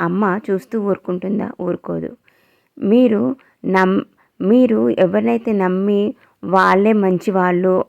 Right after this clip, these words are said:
అని మీరు ఎవరిని ఎక్కువగా నమ్ముతారు కదా, వాళ్ళే ఈ మోసం చేయడానికి ప్లాన్ వేస్తున్నారు. మీరు నమ్మిన వాళ్ళే మిమ్మల్ని మోసం చేయబోతున్నారు.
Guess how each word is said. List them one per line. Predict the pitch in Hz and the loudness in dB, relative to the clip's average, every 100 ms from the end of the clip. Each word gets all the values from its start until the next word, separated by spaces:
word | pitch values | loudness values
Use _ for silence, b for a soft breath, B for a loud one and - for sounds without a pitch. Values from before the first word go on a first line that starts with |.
| - | -4
అని | 185 202 | -2 0
మీరు | 196 196 190 | 0 0 0
ఎవరిని | 170 202 214 220 | 0 -2 -2 -2
ఎక్కువగా | 180 202 208 196 | -4 -6 -4 -2
నమ్ముతారు | 175 175 180 190 180 | -2 -2 -4 -4 -4
కదా, | 165 180 202 - b b b b _ | -6 -6 -8 -10 b b b b _
వాళ్ళే | 170 190 185 190 226 | 0 2 2 2 0
ఈ | - 202 | 2 0
మోసం | 190 180 175 214 214 | 2 2 0 -4 -4
చేయడానికి | 220 190 175 170 170 175 - 254 508 539 _ _ _ _ _ _ _ _ | -2 0 2 2 0 -2 -4 -4 -4 -4 _ _ _ _ _ _ _ _
ప్లాన్ | 185 180 196 | -2 0 2
వేస్తున్నారు. | 185 170 - 165 156 - _ _ _ _ _ 190 | 2 0 -4 -6 -6 -10 _ _ _ _ _ -6
మీరు | 196 190 | -4 -2
నమ్మిన | 180 175 185 190 | 0 2 0 0
వాళ్ళే | 180 170 170 220 | 0 0 0 0
మిమ్మల్ని | 202 175 170 190 | 0 0 0 0
మోసం | 214 180 175 175 196 339 b b b - | 0 0 0 -2 -4 -6 b b b -2
చేయబోతున్నారు. | 196 170 160 165 165 160 165 160 | 2 4 4 0 -2 -4 -6 -8